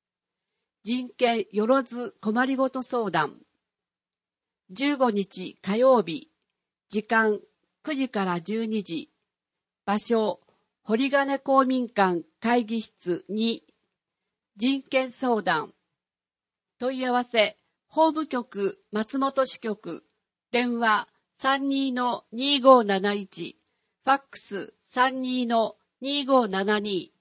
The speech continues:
労働に関する相談。問い合わせ、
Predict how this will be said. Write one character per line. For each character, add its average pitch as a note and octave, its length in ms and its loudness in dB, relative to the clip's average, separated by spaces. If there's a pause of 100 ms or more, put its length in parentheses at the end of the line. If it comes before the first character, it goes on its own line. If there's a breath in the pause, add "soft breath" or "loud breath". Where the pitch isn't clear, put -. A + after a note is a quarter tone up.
(760)
労 C#4 240 6
働 C#4+ 280 2
に C#4 120 -8
関 C4+ 240 2
す C4+ 160 -6
る A3+ 100 -2
相 G#3 240 0
談。 F3+ 340 0 (840)
問 B3 200 -4
い C4 60 -2
合 B3+ 80 0
わ B3+ 140 2
せ、 A3+ 400 -2